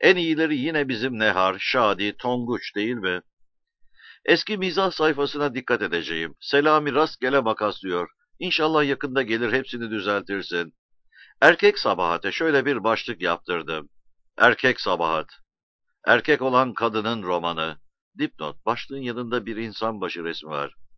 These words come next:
Zemin siyah, yazı beyaz, bir de erkek Sabahat'in başı. Bu baş bütün romana ait olduğu için Sabahat'in çocuk başı olmasın diyorum.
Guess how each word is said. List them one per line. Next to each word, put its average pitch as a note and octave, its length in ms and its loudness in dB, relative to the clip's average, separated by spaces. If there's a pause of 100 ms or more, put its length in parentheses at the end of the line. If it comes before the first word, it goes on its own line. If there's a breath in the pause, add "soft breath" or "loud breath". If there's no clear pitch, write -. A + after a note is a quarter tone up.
(580 loud breath)
Zemin F3+ 400 0
siyah, D#3+ 400 2
yazı B2 400 0
beyaz, F#2+ 420 2
bir D3 200 2
de D3 40 6
erkek C3 400 4
Sabahat'in A2 540 0
başı. D#2+ 400 -4 (440 soft breath)
Bu F3+ 160 4
baş F3 240 6
bütün C#3+ 280 -4
romana F#2 520 0
ait F#2+ 240 -2
olduğu F2 260 -2
için F#2+ 280 -4
Sabahat'in C3 640 2
çocuk B2 340 -4
başı A#2 280 -2
olmasın G2+ 520 -4
diyorum. E2+ 380 -4